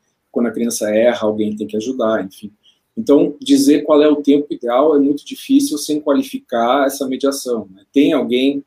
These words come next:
em casa ajudando, a criança tá sozinha, que tipo de atividade, né, o professor tá conseguindo interagir, ou é uma atividade que depende muito da criança, e aí quando depende muito da criança, eh, de, fica cada vez mais difícil quanto mais nova for a criança,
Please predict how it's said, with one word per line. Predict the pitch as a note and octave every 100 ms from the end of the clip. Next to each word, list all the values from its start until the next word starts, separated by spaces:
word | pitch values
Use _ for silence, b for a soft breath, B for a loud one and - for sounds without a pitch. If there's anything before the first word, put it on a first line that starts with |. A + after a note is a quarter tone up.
| _ _ -
em |
casa | A2 A#2 A2
ajudando, | G#2+ G2 A#2+ D3
a | D3
criança | A#2+ A#2 A2
tá | A2+
sozinha, | - A2 A2 A2+ C3 C#3 C3+
que | -
tipo | - C#3 C#3
de | A#2+
atividade, | G#2+ - A2 A2 A2+ B2 B2 -
né, | A2
o |
professor | - A2 A2 - A#2+
tá | -
conseguindo | - A#2 - - G#2+
interagir, | - G#3+ G2+ - A#2+ C#3 b b b _
ou | B2
é | B2
uma | B2+
atividade | B2 A#2+ A2+ A2+ A2
que | A2+
depende | A2 - B2+ A#2+
muito | A#2+ C3 C3+
da | A2+
criança, | - G2 G#2+ C3+ - - _
e | A#2
aí | A#2+
quando | D3 D3
depende | B2 - C3 C3+
muito | B2+ C3 -
da | A2+
criança, | - G#2+ G#2+ A2 - - D#3 - _ _ _ _ A#2
eh, | A#2 A2+ A2 G#2+ G#2 _
de, | - - _
fica | - C3+ -
cada | C3+ C3+
vez | C#3
mais | C3 B2+
difícil | A#2 - B2 - C#3+
quanto | B2 C3+
mais | B2 B2
nova | A#2 A2+ B2 B2+
for | A#2+ - A2
a | G#2+
criança, | - F2+ F2 - -